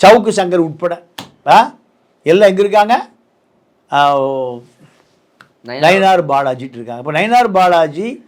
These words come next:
Speaker 1: நயினார் நாகேந்திரன் இரண்டு பேரும் அண்ணாமலை அரசியலுக்கு முன்னால்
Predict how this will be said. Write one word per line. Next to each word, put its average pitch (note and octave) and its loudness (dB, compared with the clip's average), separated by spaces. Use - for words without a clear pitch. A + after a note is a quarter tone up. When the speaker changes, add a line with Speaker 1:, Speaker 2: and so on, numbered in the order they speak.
Speaker 1:
நயினார் E3+ 2
நாகேந்திரன் D3 0
இரண்டு C#3+ -8
பேரும் D#3+ -2
அண்ணாமலை F3+ -2
அரசியலுக்கு C#3 -10
முன்னால் D3+ -4